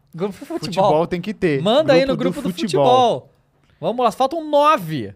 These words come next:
Speaker 2: Nove.
Speaker 1: Vamos lá,
Speaker 2: Oito
Speaker 1: rapaziada.
Speaker 2: agora.
Speaker 1: Oito. Se quiser virar
Speaker 2: É.
Speaker 1: membro, do lado do chat tem um
Speaker 2: Sete.
Speaker 1: cifrãozinho, você clica ali,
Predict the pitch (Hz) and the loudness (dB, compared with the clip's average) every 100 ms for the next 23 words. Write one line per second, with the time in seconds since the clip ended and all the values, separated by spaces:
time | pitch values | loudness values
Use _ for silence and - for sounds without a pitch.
0 | - 120 135 123 123 120 123 190 247 247 | -18 -14 -8 -4 -4 -6 -8 -4 0 2
1 | 240 180 220 254 208 139 131 127 127 - | 4 4 4 4 2 2 -2 -6 -16 -20
2 | _ _ - 196 262 - 151 - 190 233 | _ _ -4 0 0 -4 -14 -18 -6 -4
3 | 247 247 220 254 220 220 240 233 247 220 | -2 -2 -4 -8 -6 -4 -4 -4 -10 -6
4 | 135 147 143 - 143 139 - 220 196 240 | -4 -2 -4 -8 -10 -10 -10 -10 -10 -12
5 | 240 247 240 185 196 240 | -14 -12 -8 -8 -6 -10